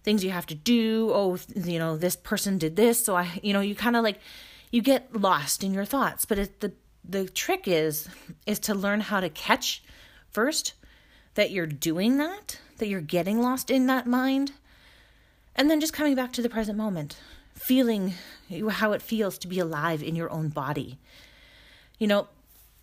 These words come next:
mi-, mindfulness can be as easy as taking something you do all the time and doing it a little bit differently. So what I mean by this is, like,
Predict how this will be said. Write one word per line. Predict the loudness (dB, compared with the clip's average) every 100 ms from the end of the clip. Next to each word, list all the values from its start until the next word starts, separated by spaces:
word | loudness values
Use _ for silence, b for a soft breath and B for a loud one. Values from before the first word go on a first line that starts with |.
| 0
mi-, | 2 2 0
mindfulness | 0 2 0 0 0 0 0
can | 0
be | 2
as | -2 -4
easy | -2 -2 0 0 0 -4 B B B -10
as | -2 0 0 -2 -6 -10 -14 B B B B -12
taking | 0 2 4 2
something | 0 0 0 0
you | 0
do | -2 -2 -6 -2
all | -2
the | -2
time | -4 -2 0 -4 -8 b b b b b b b b
and | -2
doing | 2 2 2
it | 0 -4 _ -2
a |
little | 0 2
bit | 0 -2
differently. | -2 -2 -8 -8 -14 -18 -20 _ _ b b b b b b b b b b b b b -4
So | 4 6 6 4 0 -6 B B
what | 4
I | 4
mean | 4
by | 2 2
this | 2 0
is, | 0
like, | 0